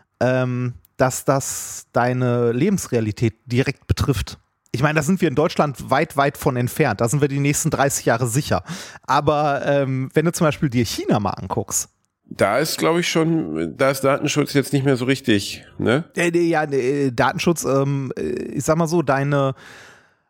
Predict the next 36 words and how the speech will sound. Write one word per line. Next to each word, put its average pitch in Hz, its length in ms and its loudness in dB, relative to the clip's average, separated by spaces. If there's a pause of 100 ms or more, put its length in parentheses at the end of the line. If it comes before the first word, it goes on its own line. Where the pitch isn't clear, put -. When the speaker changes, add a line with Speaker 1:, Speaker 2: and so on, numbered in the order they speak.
(140)
Speaker 1:
äh, 123 240 2
dein 139 160 2
digitales 165 640 0
Leben 180 500 0
in 156 140 0
China 160 720 0
bewegt 135 580 0
sich - 640 -2 (320)
in, 180 500 0 (260)
also 143 240 2
ähnlich 196 560 0
wie 151 440 0
für - 200 -2
uns 160 280 0
irgendwie 135 200 -2
Facebook, 147 480 0
Instagram 135 480 0
oder 123 140 2
sonst 127 320 0
was, 135 180 0
auch 156 220 0
in 127 240 -2
Apps, - 460 -2 (260)
allerdings 156 500 0
in 147 140 0
welchen, 151 240 2
die 139 80 0
es - 140 -2
hier 160 160 2
nicht 151 280 -2
gibt 151 300 0
oder 117 160 2
die 120 80 -4
hier 135 240 0
niemand 131 420 -2
hat. - 220 0